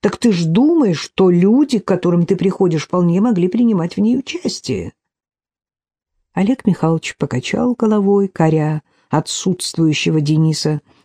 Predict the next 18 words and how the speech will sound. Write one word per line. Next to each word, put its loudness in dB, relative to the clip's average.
за 0
легкомыслие. 0
Кстати -4
сказать, -4
во 2
время 4
их 0
беседы 2
он 4
всё 2
время 2
ждал, 2
что -2
тот 0
задаст 0
вопрос 0
об 0
американце, 0